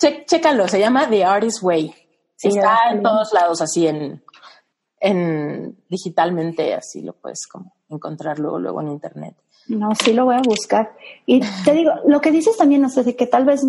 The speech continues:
Speaker 2: las personas que están escuchando tal vez no, no, no, no son escritores o no dibujan, no, no nada, pero mira, es bien int-, bueno, es que los seres humanos somos seres creativos por el, o sea, por el simple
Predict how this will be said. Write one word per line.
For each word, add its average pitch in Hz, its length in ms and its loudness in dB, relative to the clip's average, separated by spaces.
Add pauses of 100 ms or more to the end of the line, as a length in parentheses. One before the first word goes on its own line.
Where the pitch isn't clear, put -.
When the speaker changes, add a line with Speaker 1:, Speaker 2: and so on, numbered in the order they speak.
(120)
Speaker 2:
las 254 180 0
personas 226 400 -2
que 240 60 -4
están 220 160 0
escuchando 214 440 -2
tal 220 160 2
vez 233 220 0
no, 220 220 2
no, 214 200 -2 (160)
no, 208 760 0
no 220 120 2
son 233 140 0
escritores 202 800 0
o 175 60 -2
no 190 300 -2
dibujan, 190 440 -4
no, 185 100 -2
no 202 140 -2
nada, 196 320 0
pero 190 180 -2 (1400)
mira, 294 260 6
es 311 180 2
bien 381 200 0
int-, 320 80 -2
bueno, 262 320 4
es 285 120 2
que 320 280 -2 (320)
los 294 220 2
seres 359 320 2
humanos 277 320 4
somos 277 220 4
seres 262 260 2
creativos 226 680 0 (1300)
por 214 160 4
el, 214 220 2
o 214 60 0
sea, 208 200 2
por 269 120 4
el 302 220 4
simple 403 280 0